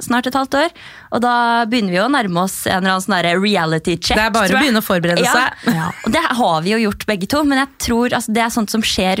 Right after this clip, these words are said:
Speaker 1: uten at du ser at det skjer, og så bare sånn, «Wow, hva i helvete, hva er det her?»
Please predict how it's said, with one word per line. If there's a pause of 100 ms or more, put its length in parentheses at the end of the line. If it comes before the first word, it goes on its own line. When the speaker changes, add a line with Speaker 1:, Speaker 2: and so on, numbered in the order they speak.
Speaker 1:
uten
at
du
ser
at
det
skjer,
og
så
bare
sånn,
«Wow, (640)
hva
i
helvete,
hva
er
det
her?»